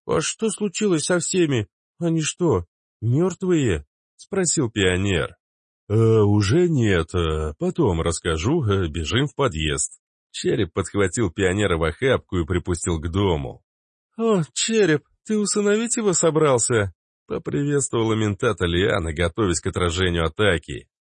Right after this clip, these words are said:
«Э, ну, не бросать же его там!» Пионер ошалело посмотрел на взрослых, но промолчал. «Это да, проходи глубже».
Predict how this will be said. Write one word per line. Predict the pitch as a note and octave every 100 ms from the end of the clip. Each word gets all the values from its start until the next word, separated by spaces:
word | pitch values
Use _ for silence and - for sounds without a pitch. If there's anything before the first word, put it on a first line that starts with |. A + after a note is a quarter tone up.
| _ _ _
«Э, | E2+ F#2 F#2+
ну, | G#2 A#2 B2 G2+
не | G2+ A#2
бросать | A2 A2 F#2 G2+ A#2+ A#2
же | B2 C#3+
его | C3 A#2+ F#2+ F2+
там!» | E2 C3+ B2 D#2+ D2+ _ _ _ _
Пионер | F3 C#2+ C#2 C#3 B2+
ошалело | F2+ E2 G#2 G2 A2 E2+
посмотрел | D#2+ F2 G#2 F#2 G2+ F2+
на | E2
взрослых, | E2 F2+ A#2+ F#2+ - E2
но | G#2 F2
промолчал. | F2 E2 D#2+ - G2 E2+ B1+ - _ _ _ _ _ -
«Это | A3+ G#3+ A#3 G3+
да, | F#3+ F#3 E3+ _ -
проходи | A3+ G3+ A#3 G#3+ A3+
глубже». | G#3 A3 F3+ A2 F#2 D#2